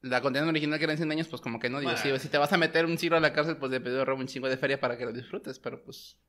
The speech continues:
Speaker 1: no fue
Speaker 2: No,
Speaker 1: ni un caso
Speaker 2: no,
Speaker 1: ni el
Speaker 2: y
Speaker 1: otro.
Speaker 2: hemos visto casos aquí en, en el programa donde güeyes que agreden y matan personas les dan siete a ocho años, o sea,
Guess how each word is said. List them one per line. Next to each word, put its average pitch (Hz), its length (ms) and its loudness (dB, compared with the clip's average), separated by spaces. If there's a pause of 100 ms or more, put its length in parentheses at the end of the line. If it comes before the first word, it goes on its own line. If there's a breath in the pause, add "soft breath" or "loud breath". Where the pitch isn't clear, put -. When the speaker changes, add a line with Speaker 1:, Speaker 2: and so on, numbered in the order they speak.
(160)
Speaker 1:
no 135 100 -4
fue 143 100 -4
Speaker 2:
No, 143 60 4
Speaker 1:
ni 147 60 0
un - 80 -2
caso 208 140 6
Speaker 2:
no, 247 40 6
Speaker 1:
ni 135 60 4
el 139 60 2
Speaker 2:
y - 20 6
Speaker 1:
otro. - 120 4
Speaker 2:
hemos 233 140 0
visto 233 240 -8
casos 202 240 -6
aquí 175 260 -8
en, 180 160 -10
en 139 340 -8
el 127 260 -14
programa 135 340 -6
donde 117 480 -6
güeyes 127 400 -10
que 120 140 -10
agreden 120 600 -6
y 120 100 -6
matan 117 520 -8
personas 123 600 -12 (160)
les 123 160 -12
dan 127 240 -6
siete 139 480 -6
a 127 40 -2
ocho 127 200 -6
años, 117 340 -16
o 120 80 -20
sea, 113 320 -10